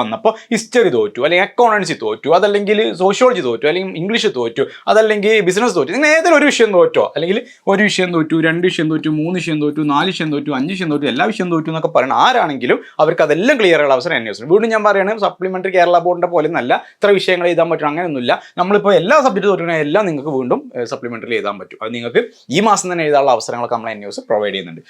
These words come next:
അപ്പോൾ തോറ്റ വിഷയങ്ങളുടെ എണ്ണം നോക്കണ്ട, തോറ്റ വിഷയങ്ങൾ മാത്രം നിങ്ങൾക്ക് എഴുതാൻ പറ്റും. അപ്പോൾ ഇവിടെ നിങ്ങൾ തോറ്റ വിഷയങ്ങൾ ഏതാണോ ആ വിഷയങ്ങൾ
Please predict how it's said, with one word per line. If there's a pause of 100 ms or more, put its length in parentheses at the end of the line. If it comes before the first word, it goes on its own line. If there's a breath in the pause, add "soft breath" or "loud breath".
(200 loud breath)
അപ്പോൾ (100)
തോറ്റ
വിഷയങ്ങളുടെ
എണ്ണം
നോക്കണ്ട, (100)
തോറ്റ
വിഷയങ്ങൾ (120)
മാത്രം
നിങ്ങൾക്ക്
എഴുതാൻ
പറ്റും. (180 loud breath)
അപ്പോൾ
ഇവിടെ
നിങ്ങൾ (320)
തോറ്റ
വിഷയങ്ങൾ
ഏതാണോ
ആ (120)
വിഷയങ്ങൾ